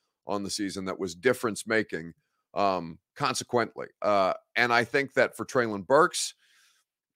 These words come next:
y-, this offense is never, this offense is, is going to be limited based on the offensive line play, all right? It's almost impossible for them to get into drives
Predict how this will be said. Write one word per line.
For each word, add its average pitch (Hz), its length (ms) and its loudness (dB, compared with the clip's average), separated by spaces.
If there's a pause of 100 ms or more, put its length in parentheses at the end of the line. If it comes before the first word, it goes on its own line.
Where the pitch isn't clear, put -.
(1000)
y-, 135 100 -8 (600)
this 151 260 2
offense 165 480 8
is 113 140 -4
never, 165 260 4
this 180 200 -2
offense 202 420 6
is, 113 160 -6 (100)
is 123 220 0
going 151 420 2
to 131 140 -4
be 107 480 -4 (120)
limited 131 600 -2 (200)
based 135 340 2
on 120 100 2
the 113 160 2
offensive 101 480 -2
line 85 320 -10
play, - 260 -18 (140)
all 101 80 -2
right? 110 280 2 (500)
It's 117 280 -2
almost 147 520 0
impossible 113 720 -2
for 101 240 -6
them 117 240 -4
to 113 160 -12
get 117 220 -2
into 127 240 -6
drives 85 640 -4